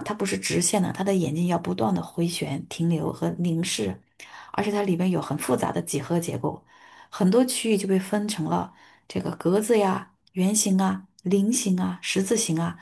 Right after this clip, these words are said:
它是一个非常强的高度的秩序感。因为整个在中世纪，它是非常注重秩序的，因为秩序本身就是神圣的创造。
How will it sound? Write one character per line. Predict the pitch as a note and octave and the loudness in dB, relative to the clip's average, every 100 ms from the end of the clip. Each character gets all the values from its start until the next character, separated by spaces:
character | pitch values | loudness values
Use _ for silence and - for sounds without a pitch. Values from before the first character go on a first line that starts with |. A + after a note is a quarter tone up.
| - - - | -18 -20 -6
它 | A3 | 0
是 | A3+ | 2
一 | |
个 | G#3+ | 2
非 | A3 B3+ | 4 2
常 | B3 F3+ F#3 | 2 -2 0
强 | - - F#3+ D#3 F3 | 0 2 2 2 2
的 | A#3+ | 2
高 | - G#3 G#3+ | 2 2 4
度 | G#3+ G3+ | 2 0
的 | E3+ | -2
秩 | - A3+ | 0 0
序 | A3 - | 0 -2
感。 | - - _ _ - - - | -4 -8 _ _ -20 -14 0
因 | A#3+ | 2
为 | B3 | 4
整 | F3+ | 2
个 | E3+ G#3 | 2 2
在 | G#3 - G3+ | 0 0 2
中 | F#3+ - A#3+ | 0 0 2
世 | B3 | 2
纪， | G3 G#3 F3+ - - - - _ _ | 2 2 2 -2 -20 -20 -20 _ _
它 | - | -4
是 | G#3+ | -2
非 | G#3 - C4+ B3+ | -2 2 4 4
常 | F#3 E3+ F#3+ - | 2 2 0 -6
注 | - A3 | -2 0
重 | F#3+ E3+ - | 2 0 -4
秩 | - C4+ | -2 0
序 | G3+ - - | 2 0 -4
的， | - - | -4 2
因 | D#4 | 6
为 | C#4+ D4 - _ _ - | 6 4 -2 _ _ -6
秩 | - G#4 | 4 6
序 | B3+ - - - _ _ _ _ _ | 6 2 -4 -8 _ _ _ _ _
本 | - D3+ | -4 -2
身 | - A3+ B3 | -2 2 4
就 | B3 | 4
是 | F#3 - | 2 0
神 | - B2+ | 0 0
圣 | C#3+ F#3+ - | 0 0 -2
的 | - | -6
创 | - - F3+ | -4 0 2
造。 | E3 - | 0 -6